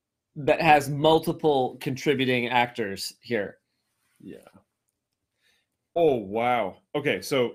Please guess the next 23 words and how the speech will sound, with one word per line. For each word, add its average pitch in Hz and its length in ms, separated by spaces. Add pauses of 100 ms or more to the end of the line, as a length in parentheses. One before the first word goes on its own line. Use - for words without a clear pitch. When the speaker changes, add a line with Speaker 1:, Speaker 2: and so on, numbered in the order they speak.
(100)
Speaker 2:
one 135 400
note, 117 300
which 110 240
is 104 120
probably 101 680 (100)
understood 101 480
by 98 120
most, 131 320
but - 160 (200)
because 143 340
this 147 160
program 139 420
is 117 120
within 117 240
the 101 60
firmware, 170 440
it 117 60
is 104 100
difficult 127 400
for 104 120
consumers 98 500
to 101 120
remove. 101 480